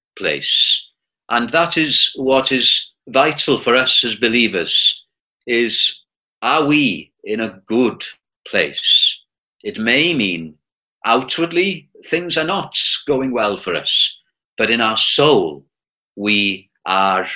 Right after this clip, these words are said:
in a good place. So this evening, we're going to start looking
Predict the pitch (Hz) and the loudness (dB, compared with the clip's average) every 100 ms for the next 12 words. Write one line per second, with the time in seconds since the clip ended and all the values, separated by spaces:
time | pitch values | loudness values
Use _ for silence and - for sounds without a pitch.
0 | - _ - 90 90 - 107 92 85 - | -16 _ -12 -8 -8 -8 -2 0 -2 -8
1 | - _ _ - 80 69 - - - - | -14 _ _ -4 -4 0 2 4 2 -2
2 | _ _ _ - 139 135 135 120 - _ | _ _ _ -2 4 6 6 2 -4 _
3 | - 131 135 139 190 180 98 117 143 - | -14 -4 0 0 0 0 0 2 -2 -2
4 | 131 127 131 131 - 127 - 151 180 175 | 2 2 4 2 2 2 2 2 2 0
5 | 98 - 101 135 147 | -4 0 0 0 -4